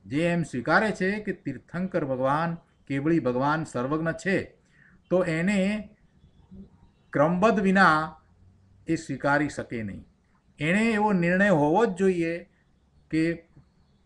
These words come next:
પર્યાય ક્રમબદ્ધ છે, એવો એને નિર્ણય થવો જ જોઈએ. પણ આવો નિર્ણય મિથ્યા દ્રષ્ટિને નહીં થાય. એવો ન-, નિર્ણય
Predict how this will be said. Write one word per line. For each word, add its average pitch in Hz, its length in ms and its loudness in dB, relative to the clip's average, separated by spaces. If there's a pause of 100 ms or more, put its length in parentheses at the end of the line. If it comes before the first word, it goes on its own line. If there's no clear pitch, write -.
(560)
પર્યાય 143 460 2
ક્રમબદ્ધ 127 540 -2
છે, 143 220 -6 (340)
એવો 160 320 -2
એને 170 160 -2
નિર્ણય 139 400 0
થવો 123 320 -4
જ 123 40 -8
જોઈએ. 104 280 -6
પણ 147 160 -8
આવો 170 440 0
નિર્ણય 202 420 0
મિથ્યા 185 420 2
દ્રષ્ટિને 190 520 0
નહીં 151 260 0
થાય. 92 340 -14 (960)
એવો 170 340 2
ન-, 180 360 2
નિર્ણય 180 760 0